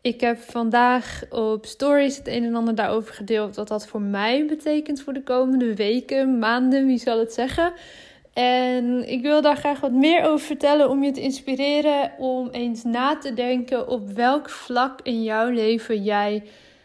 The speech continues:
ja, nou naar een next level mag gaan. Waarin jij kan zeggen, "Hey, step up my game op dit stukje van wat ik, nou, wil bereiken of wat ik te doen heb."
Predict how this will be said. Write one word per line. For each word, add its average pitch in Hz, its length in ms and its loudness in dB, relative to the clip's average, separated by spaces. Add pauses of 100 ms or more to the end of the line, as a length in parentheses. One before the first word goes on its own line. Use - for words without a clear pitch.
(300)
ja, 311 220 2
nou 240 260 2
naar 240 180 2
een 247 160 4
next 269 340 2
level 277 500 6
mag 233 280 0
gaan. 202 360 -2
Waarin 247 420 2
jij 269 280 4
kan 262 180 -2
zeggen, 240 340 -2
"Hey, 233 400 2
step 269 460 0
up 254 160 0
my 262 480 4
game 208 400 0
op 208 180 -8
dit 254 200 2
stukje 240 540 -4 (560)
van 240 240 -2
wat 233 180 0
ik, 240 260 -4 (440)
nou, - 320 -4
wil 214 420 0
bereiken 311 640 0
of - 220 -2
wat 202 220 -6
ik 196 160 -14 (140)
te 190 220 -16
doen 269 280 2
heb." 294 440 2